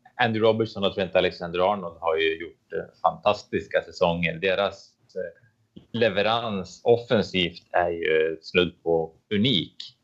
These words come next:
De står ju på ett tvåsiffrigt antal assist bägge två när säsongen är slut, och, ja, de har ju varit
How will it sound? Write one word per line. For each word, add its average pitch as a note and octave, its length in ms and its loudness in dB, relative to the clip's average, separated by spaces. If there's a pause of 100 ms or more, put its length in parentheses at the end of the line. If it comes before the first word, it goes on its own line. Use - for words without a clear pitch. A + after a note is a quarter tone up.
De F#2 240 0
står F#2 340 0
ju F2+ 80 0
på F2+ 300 -2
ett F2 120 -2 (540)
tvåsiffrigt A#2 640 0
antal F#2+ 320 0
assist F#2+ 400 -4 (260)
bägge G2 260 0
två G2 400 -2
när F#2+ 100 -4
säsongen F#2 400 0
är F2+ 40 -4
slut, F#2 400 0
och, E2+ 240 -2
ja, F#2 320 0
de G2+ 260 -4
har A2+ 60 0
ju A2 60 2
varit F#2 320 0